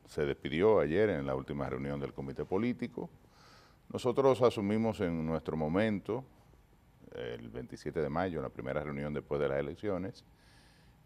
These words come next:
eh, pusimos el cargo a disposición del Comité Político, o sea, renunciamos, para pasar al Comité Central y desde ahí, pues entonces, eh, asumir las posturas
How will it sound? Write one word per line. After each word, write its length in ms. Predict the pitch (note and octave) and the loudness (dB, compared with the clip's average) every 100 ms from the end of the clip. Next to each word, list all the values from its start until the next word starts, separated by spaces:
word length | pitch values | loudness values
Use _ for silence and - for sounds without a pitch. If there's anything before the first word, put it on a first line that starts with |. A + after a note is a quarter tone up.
| - | -6
eh, 340 | C#2+ C#2+ C#2+ - | -2 -2 -2 -6
pusimos 420 | D2 - D2 D2 | -10 -6 -6 -6
el 120 | C#2+ | -6
cargo 320 | - D#2 D2+ D2 | 2 2 4 0
a 20 | |
disposición 400 | C2 C2+ B1 C#2+ | -2 -8 -6 -6
del 100 | C2+ | -4
Comité 300 | C#2 C2+ D2 | -6 -4 -2
Político, 500 | F#2 G#2 - - C#3+ | 0 -2 -4 -6 -8
o 80 | - | -6
sea, 160 | C#2+ | -6
renunciamos, 800 | C#2 C2+ B1 F#2 G2 F2 A#2+ - - - - - - - | -6 -8 -4 0 2 0 -4 -12 -20 -20 -20 -20 -10 8
para 240 | G#2+ G#2 | 10 12
pasar 360 | G2+ - A#2+ B2+ | 10 12 10 10
al 120 | G2+ | 6
Comité 300 | F2 D#2+ F#2+ | 0 2 2
Central 600 | B2+ B2 B2 A#2+ D3+ F3 - - - | 2 6 8 8 6 -6 -12 -14 -2
y 100 | A#2 | 8
desde 320 | C3+ D3 D3+ | 8 10 10
ahí, 340 | A#2+ C3 E3+ - - - - - - - | 10 8 0 -12 -20 -20 -20 -20 -20 -14
pues 140 | - E2+ | -4 -2
entonces, 640 | - F2+ F#2 A2+ A2 A2+ | 2 2 4 4 4 4
eh, 240 | G2 E2 - | 2 4 4
asumir 460 | E2+ - D#2 E2+ | 2 0 -2 0
las 120 | G2 - | 0 0
posturas 760 | F2+ - A2+ G2 D#2 F#2+ - | -4 -4 -2 2 0 -2 -14